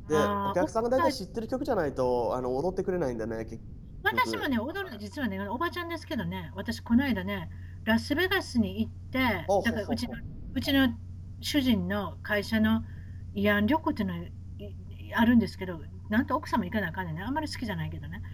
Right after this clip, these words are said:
Speaker 2: で、それで、
Speaker 1: あー。
Speaker 2: ロクサ、ロクサかどっかのクラブに、ね、ダンスクラブに行ってみようってことになって行ったんですけどね。
Speaker 1: ほうほうほう。
Speaker 2: 何十年ぶりに行ったのはいいけどね、私耳の鼓膜がもうもうなんか壊れたかと思いましたよ。なんか、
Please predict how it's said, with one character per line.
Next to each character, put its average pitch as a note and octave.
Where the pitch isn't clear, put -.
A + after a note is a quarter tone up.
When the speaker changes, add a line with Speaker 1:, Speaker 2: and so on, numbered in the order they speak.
Speaker 2:
で、 B3
そ D4+
れ D#4
で、 C#4+
Speaker 1:
あ C#4
ー。 -
Speaker 2:
ロ B3+
ク B3
サ、 D#4
ロ E4
ク -
サ D4
か G#3+
ど G3
っ F#3+
か -
の E3+
ク -
ラ A#3
ブ F#3
に、 D3+
ね、 A3+
ダ A3+
ン A#3+
ス -
ク -
ラ A3
ブ F3
に E3
行 A3+
っ -
て A3+
み F#3
よ E3+
う -
っ -
て -
こ E3+
と F3
に E3
な D#3
っ D3
て D#3+
行 G#3
っ -
た A3+
ん -
で E3+
す -
け F3
ど D#3
ね。 D#3+
Speaker 1:
ほ G2+
う -
ほ -
う -
ほ F3
う。 -
Speaker 2:
何 C4
十 D4
年 E4
ぶ E4+
り E4+
に F#4
行 G4+
っ -
た F#4+
の B3
は G#3+
い A3
い -
け G#3+
ど G3
ね、 F#3+
私 C4
耳 G4
の A4+
鼓 G#4+
膜 G#3
が E3+
も F3+
う -
も F#3+
う G3+
な G#3
ん A3+
か -
壊 G4
れ G#4+
た D4
か A#3
と A#3
思 A#3
い A3+
ま A3+
し -
た F3+
よ。 D3+
な F3+
ん -
か、 E3+